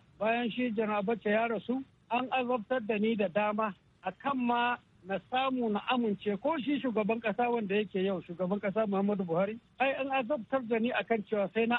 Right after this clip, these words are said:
amince na ce ya batar da kuɗi a P T F. Ni kaɗai na san irin azabar da na sha.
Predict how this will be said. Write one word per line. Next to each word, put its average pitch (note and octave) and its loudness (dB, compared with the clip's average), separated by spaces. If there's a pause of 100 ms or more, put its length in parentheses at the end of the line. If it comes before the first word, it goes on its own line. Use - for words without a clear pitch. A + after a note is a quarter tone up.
amince A3+ 2
na G3+ 2
ce G#3 0 (240)
ya G#3+ 0
batar A3 -2
da F#3+ 0
kuɗi G3 -4
a E3+ -4
P F#3 -2
T F#3 -2
F. D#3 -6 (240)
Ni B3 4
kaɗai C4 0
na B3+ -2
san B3+ 0
irin C4 -2
azabar G3+ 0
da F3 -8
na F3 -2
sha. - -6